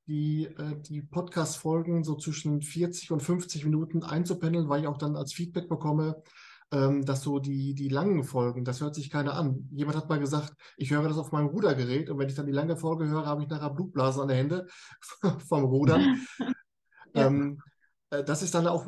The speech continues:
Speaker 1: so ein bisschen, wo man drauf reagiert, wie das Feedback kommt, ähm, dass viele auch sagen, „Okay, Mensch, wenn das zu lang ist, dann muss ich das entweder dritteln, vierteln“,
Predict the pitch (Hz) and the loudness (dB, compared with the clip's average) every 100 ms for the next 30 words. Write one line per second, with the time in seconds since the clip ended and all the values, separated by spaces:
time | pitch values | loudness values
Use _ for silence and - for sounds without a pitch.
0 | 165 160 165 170 175 147 151 147 151 143 | -2 2 2 2 0 0 0 -2 -4 -4
1 | 147 135 160 175 175 - 151 143 135 190 | -2 0 0 -2 -6 -4 -2 -2 -2 -4
2 | 190 131 131 143 165 165 - 151 143 139 | 0 -2 0 0 0 -2 -6 -4 -2 0
3 | 139 - 170 147 - 147 143 143 143 143 | 0 0 0 0 0 -2 -2 -4 -6 -4
4 | 151 147 135 - 196 190 170 175 170 - | -2 -2 -4 -8 -6 0 0 0 -2 -4
5 | - 151 151 156 160 147 160 151 143 135 | -4 -2 0 0 0 -2 -2 -2 0 0
6 | 139 151 170 180 165 156 - 175 180 180 | 0 -4 -2 0 0 0 -2 0 0 -2
7 | 180 190 | -2 -4